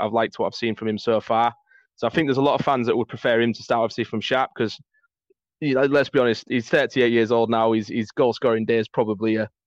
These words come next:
are, are, are, are behind him at this level. Um, not to say that he's obviously not lost that, that finishing touch, but we aren't getting the ball to,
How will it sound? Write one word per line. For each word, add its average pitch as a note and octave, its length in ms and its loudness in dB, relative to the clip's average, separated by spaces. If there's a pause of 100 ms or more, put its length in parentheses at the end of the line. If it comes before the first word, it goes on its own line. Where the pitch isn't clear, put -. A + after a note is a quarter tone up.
(180)
are, A2+ 500 0
are, A2+ 100 -2 (260)
are, C3 80 2 (100)
are C3 80 2
behind B2+ 520 0
him A2+ 200 2 (100)
at B2 140 0
this B2 180 0
level. B2 460 0 (140)
Um, A#2 180 -2 (260)
not A2 280 -2
to - 40 -16
say A#2 220 0
that A2+ 120 0
he's A2 140 -2
obviously A2+ 240 -4
not A2 180 -2
lost A#2+ 260 0
that, A#2 140 -2 (180)
that A2+ 180 -2
finishing A2+ 340 -4
touch, - 220 -4
but A2+ 100 -2
we B2 120 4
aren't C3 220 0
getting A#2 240 0
the A2 80 0
ball A#2 280 2
to, G#2+ 260 0